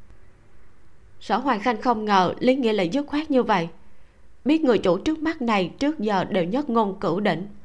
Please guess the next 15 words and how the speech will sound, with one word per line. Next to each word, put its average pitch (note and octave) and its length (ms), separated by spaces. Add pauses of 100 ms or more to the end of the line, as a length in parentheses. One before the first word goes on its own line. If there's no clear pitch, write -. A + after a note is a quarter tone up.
(380)
lập G3 280
tức D4 260
âm F#3+ 220
thầm F3+ 280 (140)
thở F#3 160
dài F#3 280
nhẹ E3 240
nhõm F3+ 260
một - 180
hơi, G#3+ 220 (800)
miệng G#3 180
lại F#3+ 140
thản G#3 340
nhiên G#3 200
nói: G3 280